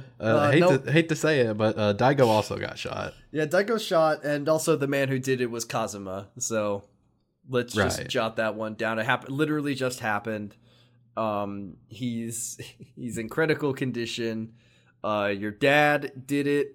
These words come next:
Speaker 2: He used double guns. It was really cool. He has a, he's just, just really gave it to
Speaker 1: Yeah,
Speaker 2: him.
Speaker 1: remember, remember when he did it on that one snake flower guy? He did it
Speaker 2: Yeah,
Speaker 1: to
Speaker 2: that was
Speaker 1: Daigo. It was
Speaker 2: so
Speaker 1: pretty
Speaker 2: good.
Speaker 1: sick. I hate to say it, but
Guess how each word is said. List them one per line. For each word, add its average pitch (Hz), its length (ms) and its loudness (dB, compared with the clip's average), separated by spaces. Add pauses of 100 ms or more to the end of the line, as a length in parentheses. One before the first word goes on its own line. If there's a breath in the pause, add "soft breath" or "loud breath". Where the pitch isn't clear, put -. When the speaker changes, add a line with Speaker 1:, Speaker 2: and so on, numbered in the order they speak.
Speaker 2:
He 123 140 -6
used 127 280 -4
double 143 300 0
guns. 139 500 2
It 123 60 0
was 117 160 -4
really 123 240 -4
cool. 120 580 -4 (220)
He 117 80 -6
has 107 180 -2
a, 104 120 -16
he's 107 420 -12
just, - 400 -14
just 120 200 -10
really 143 200 -2
gave 120 280 -2
it 110 80 -12
to - 80 -2
Speaker 1:
Yeah, 98 200 4
Speaker 2:
him. 98 80 -2
Speaker 1:
remember, 117 300 2
remember 123 420 4
when 123 140 4
he 110 80 2
did 104 180 4
it 101 100 2
on 98 160 2
that 98 160 0
one 98 460 -2
snake - 340 -4
flower 104 360 0
guy? 107 480 0 (160)
He 110 80 -6
did 98 160 2
it 98 60 2
Speaker 2:
Yeah, 95 80 2
Speaker 1:
to 101 40 0
Speaker 2:
that 98 180 -2
was 101 120 -4
Speaker 1:
Daigo. - 260 -6 (320)
It 113 60 4
was 104 100 2
Speaker 2:
so 98 60 -6
Speaker 1:
pretty 123 180 4
Speaker 2:
good. 107 60 0
Speaker 1:
sick. 104 340 0
I 101 100 2
hate 104 200 0
to 95 100 -12
say 98 220 -4
it, 90 240 -10
but 98 260 -10